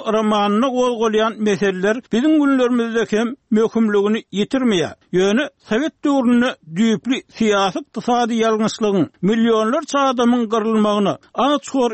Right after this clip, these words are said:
entedilmegini, uzaga çeken garyplyga sebäp bolan sistemanyň gorulşy ýaly Kerim Urannepesiň çäresiz magazin müdirini tankytlap,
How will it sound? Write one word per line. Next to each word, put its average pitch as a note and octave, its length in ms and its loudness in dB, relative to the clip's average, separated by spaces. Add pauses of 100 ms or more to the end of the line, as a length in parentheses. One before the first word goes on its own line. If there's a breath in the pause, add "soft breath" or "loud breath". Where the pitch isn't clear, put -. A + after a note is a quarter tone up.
(100)
entedilmegini, G#3 880 0 (320 soft breath)
uzaga A3+ 360 0
çeken C4 360 -2 (140)
garyplyga A3+ 540 0 (200)
sebäp A#3 420 0
bolan B3 260 0
sistemanyň A3+ 800 0 (100)
gorulşy F#3+ 580 0
ýaly A#3+ 360 0 (100)
Kerim A3+ 380 0
Urannepesiň G#3+ 840 0 (120)
çäresiz A3 580 -2 (140)
magazin G#3+ 640 0
müdirini B3 500 0 (100)
tankytlap, G#3 720 -2